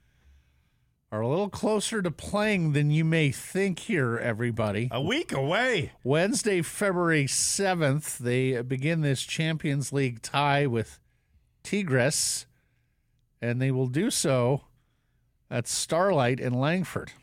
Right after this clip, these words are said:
Speaker 2: Yeah, with, uh, you know, uh, Adekubis and Ahmed are probably unavailable for that game, um, with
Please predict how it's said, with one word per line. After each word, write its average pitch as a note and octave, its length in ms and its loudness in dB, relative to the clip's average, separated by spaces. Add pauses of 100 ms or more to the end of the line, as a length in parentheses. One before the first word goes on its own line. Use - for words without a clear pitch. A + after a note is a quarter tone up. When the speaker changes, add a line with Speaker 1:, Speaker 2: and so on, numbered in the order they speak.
(1040)
Speaker 2:
Yeah, G2+ 300 2
with, F#2 360 -6
uh, E2 380 -6 (380)
you E2 100 -12
know, D#2+ 240 -12
uh, F2 340 -14
Adekubis F#2 720 -6
and E2 220 -12
Ahmed G2+ 380 -4
are G2+ 160 -2
probably G2 500 -2
unavailable F#2+ 460 -2
for F#2+ 140 -8
that F#2 180 -4
game, G2 480 -8
um, F2 500 -6
with F2+ 300 -8